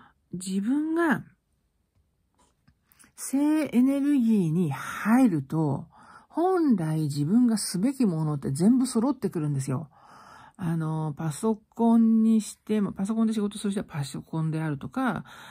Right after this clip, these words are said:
あの、ソフトであるとか、何でもこう、ただでもらえてしまうん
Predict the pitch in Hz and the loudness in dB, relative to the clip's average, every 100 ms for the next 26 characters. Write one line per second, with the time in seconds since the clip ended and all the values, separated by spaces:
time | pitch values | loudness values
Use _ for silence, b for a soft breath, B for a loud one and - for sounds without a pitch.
0 | B - 160 151 139 - - - - 190 | B -10 -8 -6 -6 -10 -16 -18 -10 -8
1 | 175 - 151 151 151 147 151 220 180 156 | -6 -4 -4 -2 -4 -6 -8 -4 -4 -4
2 | B B B B - 214 254 311 349 381 | B B B B -10 -4 -2 -2 -4 -2
3 | 359 339 302 277 330 339 285 226 226 156 | -2 -2 -4 -2 -2 0 0 0 0 0
4 | 160 170 226 269 277 269 254 247 - 226 | 0 0 0 0 -4 -6 -6 -6 -2 0
5 | 226 226 214 208 196 | 2 2 0 0 -2